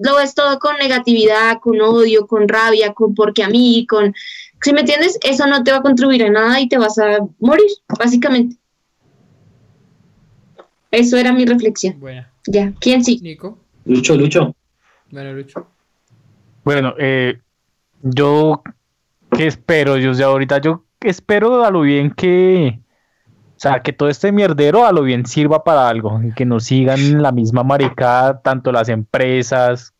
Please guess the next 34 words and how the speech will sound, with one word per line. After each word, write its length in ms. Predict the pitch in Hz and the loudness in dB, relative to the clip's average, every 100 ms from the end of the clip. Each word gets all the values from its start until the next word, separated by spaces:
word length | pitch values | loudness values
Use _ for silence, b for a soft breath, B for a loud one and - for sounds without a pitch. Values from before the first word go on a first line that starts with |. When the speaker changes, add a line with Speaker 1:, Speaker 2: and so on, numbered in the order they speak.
| _ - | _ -8
Speaker 4:
como 320 | 156 147 139 | -2 -2 0
el 160 | 120 120 | -2 -2
gobierno, 1200 | 120 110 113 127 135 131 131 127 127 131 127 123 123 B B B B _ - | -2 -2 0 0 2 2 2 2 2 0 0 -2 -6 B B B B _ -6
que 80 | 135 | -4
está 220 | 113 107 | -4 -4
como 240 | 123 139 | -2 0
difícil 400 | 120 110 135 139 | 0 0 0 0
porque 260 | 135 131 120 | -2 -2 -2
ese 120 | 107 | 0
es 120 | 113 | 0
marica. 640 | 131 131 131 131 127 139 131 B B B B B - | 2 2 2 0 -2 -6 -6 B B B B B -2
Em, 920 | 139 131 131 123 117 113 110 101 104 B B B B B B B B - _ _ b b b b b b b b | 2 2 2 2 2 2 2 0 -2 B B B B B B B B -20 _ _ b b b b b b b b
Speaker 1:
La 120 | 240 | 0
Speaker 4:
y, 20 | |
digamos, 60 | 247 247 | 2 2
Speaker 1:
sociedad, 280 | - 233 233 | 2 2 2
Speaker 4:
las 80 | - | 0
Speaker 1:
los 80 | 247 | 0
Speaker 4:
per-, 140 | 156 233 165 | -2 -4 -4
la 140 | 147 | -4
so-, 160 | 147 170 | -2 0
la 120 | 156 | 0
sociedad 420 | 151 139 143 190 | -2 -4 -2 -2
sí 100 | 208 | -4
como 260 | 220 214 196 | -6 -4 -2
tal, 240 | 170 185 | -2 -4
que 140 | - 160 | -4 -4
digamos, 540 | 139 131 131 139 - _ _ | -2 -2 -2 -4 -8 _ _
de, 200 | - 156 143 | -4 -2 0
de 320 | 143 139 135 | -2 0 -2
realmente 540 | 135 135 135 139 143 | -2 -2 -2 -2 -4
tome 240 | 143 165 160 | -2 -2 0
conciencia 580 | 196 175 135 120 143 147 | -2 -2 -2 -2 0 2
del, 600 | 170 170 147 127 117 | 2 2 2 2 0